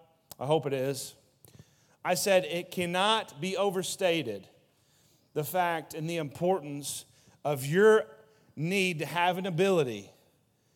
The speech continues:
to hear God's voice and to know the difference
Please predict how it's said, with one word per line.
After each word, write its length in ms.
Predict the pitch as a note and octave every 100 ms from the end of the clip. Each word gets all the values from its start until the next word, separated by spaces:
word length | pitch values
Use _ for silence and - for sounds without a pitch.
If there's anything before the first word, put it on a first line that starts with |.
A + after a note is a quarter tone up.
| _ _ _
to 160 | - E3+
hear 600 | D3+ G#3 A3 F3+ E3+ D#3 - _ _ _ _
God's 340 | D3 E3 E3 C3
voice 600 | D#3+ C#3 G2+ - - - - _ _ _ -
and 140 | D3
to 100 | E3
know 300 | E3+ F3+ G3+
the 120 | F3+
difference 760 | D#3 G#3+ G#3+ D#3+ B2+ - -